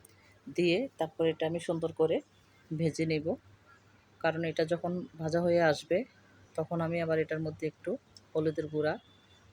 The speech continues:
একটু ধনিয়ার গুঁড়া, একটু, আহ, মরিচের গুঁড়া, একটু সামান্য একটু লবণ, just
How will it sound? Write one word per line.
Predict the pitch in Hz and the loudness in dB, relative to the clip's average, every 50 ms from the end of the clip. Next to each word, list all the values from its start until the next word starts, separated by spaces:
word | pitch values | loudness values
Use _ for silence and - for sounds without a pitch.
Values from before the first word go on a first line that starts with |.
| _ - | _ -14
একটু | 156 - - 160 | -14 -6 -4 -4
ধনিয়ার | 156 - 151 151 156 156 156 151 143 147 | -2 0 0 0 0 0 0 -2 -2 -2
গুঁড়া, | 147 151 147 147 156 226 269 - _ _ - - _ _ _ _ _ - _ _ _ _ - - - _ _ _ - - - _ _ _ - - _ _ - - _ _ - - - - - - - _ _ _ _ | -2 -2 -2 0 -2 -2 -6 -12 _ _ -20 -20 _ _ _ _ _ -20 _ _ _ _ -20 -20 -20 _ _ _ -20 -20 -20 _ _ _ -20 -20 _ _ -20 -20 _ _ -20 -20 -20 -20 -20 -20 -20 _ _ _ _
একটু, | 147 147 147 - - - 151 151 151 151 156 151 175 - _ _ _ _ - _ _ _ _ _ _ _ _ - _ - - | -6 -6 -6 -6 -6 -4 -2 0 0 0 0 -2 -4 -10 _ _ _ _ -20 _ _ _ _ _ _ _ _ -20 _ -20 -14
আহ, | 147 135 139 139 139 | -10 -8 -6 -6 -4
মরিচের | 143 156 175 180 170 - - 160 151 | -2 0 0 0 2 0 0 -2 0
গুঁড়া, | 143 156 151 147 147 196 - _ - - - _ - _ | 0 0 0 0 0 -2 -6 _ -20 -20 -20 _ -12 _
একটু | 156 156 - _ - 165 | -10 -10 -10 _ -10 -10
সামান্য | 160 - 165 160 156 156 156 | -6 -4 -4 -4 -2 -4 -4
একটু | 156 - 156 | -6 -6 -4
লবণ, | 156 151 156 151 160 185 190 | -2 0 0 0 0 -4 -2
just | - 175 190 - - | -2 -4 -4 -4 -8